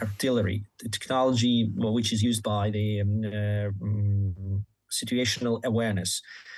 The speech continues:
um, spatial, uh, technology, space technology,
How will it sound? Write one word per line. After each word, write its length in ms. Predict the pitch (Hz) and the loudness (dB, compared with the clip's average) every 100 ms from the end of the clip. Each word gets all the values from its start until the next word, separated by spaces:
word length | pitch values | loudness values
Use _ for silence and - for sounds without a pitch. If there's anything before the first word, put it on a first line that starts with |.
| - - - | -18 -12 -6
um, 500 | 110 107 107 107 104 | -4 -4 -4 -4 -2
spatial, 800 | - - - 135 - 113 104 - _ - | 0 -2 0 2 2 2 0 -2 _ -6
uh, 480 | - 57 - 55 | -4 -4 -4 -6
technology, 420 | - - 110 95 101 | -8 -6 -6 -4 -4
space 300 | - 127 - | 0 0 0
technology, 640 | - 107 95 98 101 | -2 -2 2 2 0